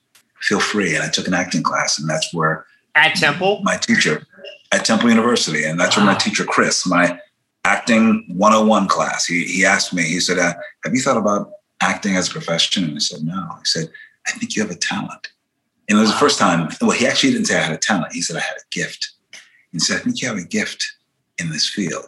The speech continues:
Speaker 1: He said, "I'd be very curious if you, uh, if you just, uh, investigated that."
Speaker 2: Wow.
Speaker 1: And I, I, and he set my wheels turning. And I started taking classes, um, in acting at the Walnut Street Theater School in Philadelphia,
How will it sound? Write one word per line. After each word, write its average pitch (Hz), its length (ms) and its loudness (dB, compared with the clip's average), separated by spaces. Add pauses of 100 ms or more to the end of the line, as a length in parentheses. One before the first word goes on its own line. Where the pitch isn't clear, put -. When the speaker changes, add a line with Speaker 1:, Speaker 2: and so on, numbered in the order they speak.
(120)
Speaker 1:
He 90 120 -6
said, 90 180 -2
"I'd 98 120 -2
be 101 80 -2
very 107 280 -2
curious 85 500 -2
if 80 160 -8
you, 80 200 -2
uh, - 220 -6 (1120)
if - 200 -4
you 87 220 -4
just, 80 300 -2
uh, 76 100 -2 (100)
investigated - 680 -4 (140)
that." - 140 -10 (720)
Speaker 2:
Wow. - 180 -2
Speaker 1:
And 90 80 2
I, 82 220 2
I, 78 200 0 (100)
and 85 140 0
he 98 160 2
set - 460 -2 (180)
my 92 280 2 (140)
wheels - 380 2
turning. - 420 2 (280)
And 90 100 2
I 87 40 2
started - 280 2
taking 95 180 0
classes, 98 600 2 (480)
um, 101 220 4
in 95 160 2
acting 87 580 0 (120)
at 92 160 0
the 92 100 -2
Walnut 95 320 2
Street - 300 -2
Theater 123 220 2
School - 340 -6
in - 140 -14
Philadelphia, - 460 -4